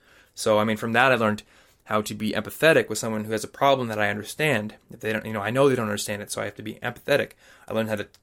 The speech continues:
communicate clearly, how to listen well, how to do something on the phone while talking to somebody. It was a really, really good job for building my skills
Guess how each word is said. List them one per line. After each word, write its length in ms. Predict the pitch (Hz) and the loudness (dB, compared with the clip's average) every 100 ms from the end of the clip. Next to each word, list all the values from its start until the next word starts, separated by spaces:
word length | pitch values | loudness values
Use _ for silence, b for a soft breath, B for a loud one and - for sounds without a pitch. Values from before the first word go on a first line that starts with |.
| _ - | _ -10
communicate 440 | 127 110 110 104 | -4 -2 -2 -4
clearly, 420 | - 180 185 190 | 2 6 8 6
how 140 | 147 110 | 4 0
to 80 | |
listen 460 | 107 123 156 - 170 | 0 2 2 2 0
well, 340 | 165 175 170 - b b b b | 2 2 0 -6 b b b b
how 180 | 113 113 | -2 -2
to 440 | 120 113 110 107 - _ - 110 | 0 0 0 0 -8 _ -14 -6
do 120 | 127 | -2
something 300 | 127 127 127 | -2 -2 -2
on 80 | 123 | -2
the 80 | 113 | -2
phone 300 | 120 123 117 | 0 0 2
while 200 | 113 117 | 2 2
talking 320 | 117 113 123 | -2 -2 -2
to 60 | |
somebody. 500 | 117 123 123 123 123 - b b b | -4 -2 0 0 0 -4 b b b
It 80 | |
was 200 | 127 127 | 0 0
a 80 | 120 | -2
really, 240 | 127 190 185 | 2 2 4
really 320 | 151 147 117 | 2 2 2
good 400 | - 117 117 113 | 2 2 2 2
job 400 | 113 107 110 - | 2 4 4 0
for 300 | - 113 107 | -8 -2 -2
building 280 | 110 113 113 | 0 -2 -2
my 120 | 104 | -4
skills 580 | 101 - 110 127 135 | -4 0 0 0 -2